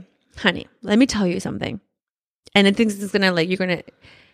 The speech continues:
like, every time we host something, whether it's Thanksgiving, Fourth of July, a birthday party,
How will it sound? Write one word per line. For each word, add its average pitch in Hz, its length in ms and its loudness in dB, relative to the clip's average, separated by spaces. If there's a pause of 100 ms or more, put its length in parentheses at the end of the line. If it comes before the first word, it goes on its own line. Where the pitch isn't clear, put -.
(160)
like, 208 200 -6
every 269 260 2
time 330 180 0
we 269 120 6
host 214 320 4
something, 202 520 2
whether - 160 -8
it's - 160 -10
Thanksgiving, 277 640 2
Fourth - 280 -4
of 175 80 -8
July, 233 560 4
a 190 160 2
birthday 214 420 2
party, 202 300 -4